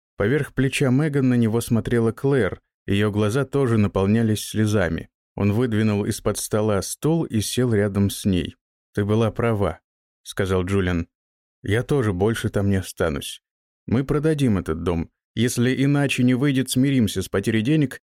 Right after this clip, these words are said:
и найдём себе какое-нибудь другое жильё". "Минуточку, я правильно расслышал то, что ты сказал?" В дверях кухни стоял отец Клэр, сверля его неодобрительным взглядом.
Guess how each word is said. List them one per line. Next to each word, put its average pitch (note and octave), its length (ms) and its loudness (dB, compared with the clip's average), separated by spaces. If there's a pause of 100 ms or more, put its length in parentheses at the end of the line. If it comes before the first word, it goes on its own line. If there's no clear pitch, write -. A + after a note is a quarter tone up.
(180)
и F#2+ 80 0
найдём G#2 320 2
себе A#2 240 -2
какое-нибудь A2 460 0
другое G#2+ 420 0
жильё". E2+ 420 -4 (580)
"Минуточку, D#3+ 680 0
я D3 160 2
правильно G3+ 460 2
расслышал D3+ 480 0
то, D3 160 0
что B2+ 140 -4
ты C3 120 -2
сказал?" A#2+ 500 0 (540)
В F#2 120 -4
дверях A2+ 360 2
кухни D#3 320 0
стоял A#2+ 400 0
отец A#2 380 -2
Клэр, D3 340 0
сверля A2 500 0
его C#3 260 2
неодобрительным G2+ 800 2
взглядом. G2 560 -2